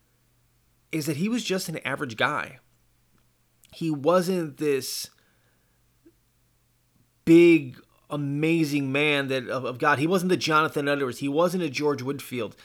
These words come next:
He was considered just an average guy by everybody. And, you know, I did some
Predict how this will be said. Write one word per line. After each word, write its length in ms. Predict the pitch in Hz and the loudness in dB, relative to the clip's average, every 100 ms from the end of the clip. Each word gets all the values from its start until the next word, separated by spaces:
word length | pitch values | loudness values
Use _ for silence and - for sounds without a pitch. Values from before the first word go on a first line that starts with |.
| - - _ | -20 -20 _
He 100 | 202 | -2
was 100 | 208 | 0
considered 440 | 214 208 208 208 | -2 0 0 0
just 240 | 170 175 | -2 -4
an 80 | 170 | -4
average 360 | - 139 156 127 | -4 -4 -4 -4
guy 220 | 139 170 | -4 -2
by 140 | 143 | -4
everybody. 560 | 113 107 107 98 95 - _ _ _ _ _ - | -4 -6 -8 -8 -10 -16 _ _ _ _ _ -12
And, 440 | 143 143 143 147 - _ | -6 -4 -4 -6 -12 _
you 100 | 156 | -6
know, 120 | 143 | -2
I 100 | 135 | 0
did 160 | 151 170 | 0 -4
some 280 | 160 143 | -6 -12